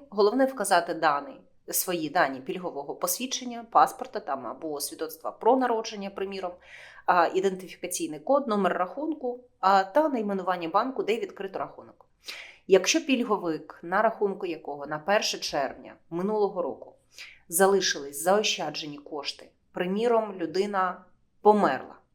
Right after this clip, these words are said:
замість, е, нього може отримати гроші член його сім'ї, але лише за умови, що на нього також поширювались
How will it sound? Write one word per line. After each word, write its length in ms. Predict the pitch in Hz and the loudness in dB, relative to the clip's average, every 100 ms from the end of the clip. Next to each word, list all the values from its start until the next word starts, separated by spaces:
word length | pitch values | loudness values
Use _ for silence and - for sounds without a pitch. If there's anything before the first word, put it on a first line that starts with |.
| _ _ _ _ - - - - - | _ _ _ _ -16 -16 -16 -14 -4
замість, 800 | 175 202 220 180 170 - - _ - | 4 6 6 4 -4 -8 -14 _ -4
е, 60 | 165 160 151 151 170 | -2 -2 -4 -6 -2
нього 580 | 185 240 262 269 269 240 | 4 4 4 2 -2 -6
може 340 | 185 196 190 | -4 -2 -2
отримати 540 | - 165 185 160 147 160 | -4 -6 -4 -4 -6 -10
гроші 460 | 185 202 180 233 | -2 0 0 -2
член 440 | - - 196 240 165 | -6 -2 0 2 0
його 180 | 165 | -4
сім'ї, 420 | 185 170 147 - - _ _ _ _ _ _ - | -8 -10 -12 -16 -20 _ _ _ _ _ _ 4
але 220 | 202 220 | 8 8
лише 300 | 202 - 196 | 6 2 -2
за 120 | 175 | 0
умови, 500 | 160 165 196 247 277 277 | -2 -2 -2 -2 -2 -6
що 240 | - - 190 | -4 -2 -2
на 100 | 175 | -4
нього 280 | 190 190 170 | -6 -6 -4
також 420 | - 196 247 - | 2 2 2 -6
поширювались 880 | 185 - 175 190 190 185 185 - | -8 -6 -4 -4 -4 -6 -6 -8